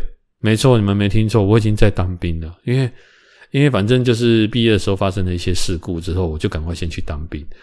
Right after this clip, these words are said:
那我当兵，当兵有一个，呃，结训假，那那个结训假好像是休五天，还是休六天，我忘记了。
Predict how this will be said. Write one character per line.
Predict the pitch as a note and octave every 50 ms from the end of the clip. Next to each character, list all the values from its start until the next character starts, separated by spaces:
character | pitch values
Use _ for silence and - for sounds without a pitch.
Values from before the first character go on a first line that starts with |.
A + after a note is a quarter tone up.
| - - - - _ _ _
那 | - D3 D3
我 | C3
当 | A2+ A#2+ C3 C3 C3
兵， | B2+ A#2+ A#2+ A#2+ B2 B2 A#2+ B2+
当 | - - B2+ B2+ A#2+
兵 | A#2+ B2 B2
有 | A2 F2+ E2+ F2
一 | F#2+
个， | G2 G2+ F#2 F2+ F2 F2+ _ _ _ _ _ _ _ _ _
呃， | - G#2 G2+ G2+ G2 G2 G2 G2 F#2+ F#2+ F#2+ G2 - -
结 | - A#2 G#2+ G2+
训 | G#2+ - - A#2+ G#2+ G2 F#2
假， | - - G#2+ F2+ - - - _ _ _ _ _ _ _ _ _ _ _
那 | - C3+ C3+ C3+ C3+
那 | D3
个 | C#3+ C3+
结 | - - A2+ G#2
训 | G#2 - C3+ A#2+ A2+
假 | G#2 B2 A2+ G2+
好 | F#2 F#2 E2
像 | - - A2 G2
是 | G2+ G#2+ G2+
休 | - - - - A2 G2+ G2 G2 G2
五 | - - F#2+ D#2+ D#2+ - -
天， | - - G#2 F2+ E2+ F2 - _ _ - - _ _ _ _ _ _ _ _
还 | - G2
是 | F2+ - A#2+
休 | A2 - - - A2 G2+ F#2+ F#2+ F#2 F#2+
六 | F#2+ G#2+ G#2 F#2+ E2+ E2
天， | - - F#2+ F2 F2+
我 | E2+ E2
忘 | E2 E2 E2 D#2
记 | D#2 - - E2+ D#2 D#2+
了。 | -